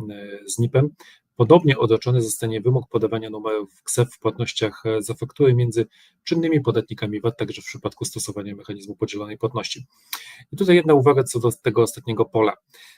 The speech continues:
E, ten wymóg podawania numeru KSEF w płatnościach za faktury budzi, mm, kontrowersję od początku, kiedy on został wprowadzony. On został wprowadzony w trakcie, mm, w trakcie już funkcjonowania dobrowolnego ksefu,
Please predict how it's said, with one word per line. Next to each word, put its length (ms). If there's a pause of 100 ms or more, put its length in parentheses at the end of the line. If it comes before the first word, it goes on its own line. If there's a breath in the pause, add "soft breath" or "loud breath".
(120 loud breath)
E, 360
ten 240
wymóg 300
podawania 460
numeru 360
KSEF 260
w 80
płatnościach 400
za 120
faktury 460
budzi, 420 (340)
mm, 240
kontrowersję 580
od 100
początku, 420
kiedy 200
on 80
został 240
wprowadzony. 480
On 60
został 220
wprowadzony 440
w 160 (640 loud breath)
trakcie, 400
mm, 460 (640)
w 40
trakcie 280
już 120
funkcjonowania 560
dobrowolnego 560
ksefu, 440